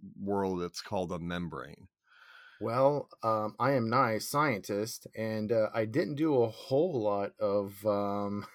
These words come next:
Speaker 2: <laughs> of, uh, preview for that, but it seems like normal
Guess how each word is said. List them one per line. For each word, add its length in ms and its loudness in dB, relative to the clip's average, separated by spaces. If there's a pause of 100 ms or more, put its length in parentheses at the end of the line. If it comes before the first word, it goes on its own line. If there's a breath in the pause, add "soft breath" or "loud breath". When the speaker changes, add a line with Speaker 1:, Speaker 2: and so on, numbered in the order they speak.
(100)
Speaker 2:
<laughs> 680 -16
of, 380 2
uh, 280 2 (420)
preview 600 0
for 280 2
that, 320 0 (140)
but 180 2 (100)
it 160 -10
seems 280 -6
like 140 -2
normal 460 -4